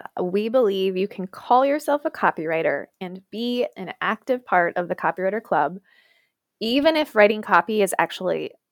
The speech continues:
a small part of your job. Um, <laughs> so this is something that comes up frequently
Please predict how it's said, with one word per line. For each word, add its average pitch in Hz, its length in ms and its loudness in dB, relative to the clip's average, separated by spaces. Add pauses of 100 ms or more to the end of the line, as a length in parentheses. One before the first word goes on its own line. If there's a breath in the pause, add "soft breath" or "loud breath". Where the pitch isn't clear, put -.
(540)
a 147 60 -10
small 170 300 0
part 170 200 -10
of 170 80 -8
your 170 120 -6
job. 135 320 0 (760)
Um, - 340 -6
<laughs> - 20 0
so - 340 4
this 226 180 0
is 254 120 -6
something 269 240 4
that - 180 0
comes 220 220 0
up - 100 2
frequently 185 600 0